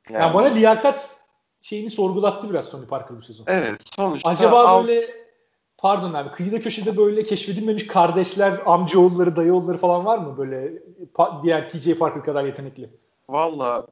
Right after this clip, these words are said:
Speaker 1: bizim Orhan da, bizim Orhan da işte hani ben aracı olmuştum birlikte çalışmaya başladığımızda.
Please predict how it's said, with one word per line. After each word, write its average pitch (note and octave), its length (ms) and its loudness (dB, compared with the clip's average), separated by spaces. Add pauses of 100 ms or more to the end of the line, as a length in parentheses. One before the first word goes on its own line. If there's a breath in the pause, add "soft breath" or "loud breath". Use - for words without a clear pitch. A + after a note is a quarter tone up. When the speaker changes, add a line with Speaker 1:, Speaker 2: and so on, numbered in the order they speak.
Speaker 1:
bizim D3 480 -14
Orhan F3 480 -4
da, D#3+ 220 -8 (420)
bizim C#3 220 -12
Orhan D#3+ 300 -4 (140)
da D#3+ 120 -6
işte D3+ 380 -14 (380)
hani B2+ 260 -8
ben C3+ 220 0
aracı B2 320 -4
olmuştum G2+ 500 -10 (160)
birlikte A2 400 -14
çalışmaya A2+ 500 -6
başladığımızda. A2+ 960 -4